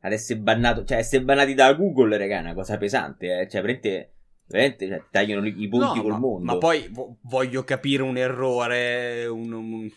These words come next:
Speaker 2: qualcosa di sbagliato, un cattivo algoritmo che magari ha acchiappato male qualcosa e va bene, però nel momento in
Speaker 1: Sì,
Speaker 2: cui
Speaker 1: sì.
Speaker 2: io cerco di entrare in contatto con qualcuno per dire: "Oh, raga, guarda che mi serve perché
Speaker 1: Dai,
Speaker 2: ci sto
Speaker 1: eh.
Speaker 2: lavorando",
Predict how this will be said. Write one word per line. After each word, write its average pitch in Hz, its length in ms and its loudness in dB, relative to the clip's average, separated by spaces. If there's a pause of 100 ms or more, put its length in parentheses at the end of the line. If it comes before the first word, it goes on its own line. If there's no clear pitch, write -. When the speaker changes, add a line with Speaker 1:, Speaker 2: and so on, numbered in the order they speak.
(120)
Speaker 2:
qualcosa 117 420 -4
di 107 100 -12
sbagliato, 113 680 -2
un 110 220 -6 (280)
cattivo 117 960 -4
algoritmo 120 640 -6
che 113 140 -6
magari 113 260 -4
ha 110 40 -4
acchiappato 117 420 -8
male 110 220 -6
qualcosa 113 540 -6
e 117 100 -6
va 110 140 -4
bene, 110 560 -6
però 135 240 0
nel 131 80 0
momento 135 280 -4
in 135 60 -8
Speaker 1:
Sì, - 60 -6
Speaker 2:
cui 135 160 0
Speaker 1:
sì. - 20 -2
Speaker 2:
io 139 220 2
cerco 135 320 -4
di 123 80 -4
entrare 131 400 2
in 113 80 -6
contatto 127 380 -6
con 120 100 -10
qualcuno 135 460 -4
per 113 440 -6
dire: 120 220 -2
"Oh, 120 160 0
raga, 113 360 -4
guarda 113 240 -2
che 117 100 -8
mi 113 80 -8
serve 117 260 -2
perché 107 180 -6
Speaker 1:
Dai, - 20 -4
Speaker 2:
ci 123 100 -8
sto 123 160 -4
Speaker 1:
eh. - 0 -
Speaker 2:
lavorando", 127 680 0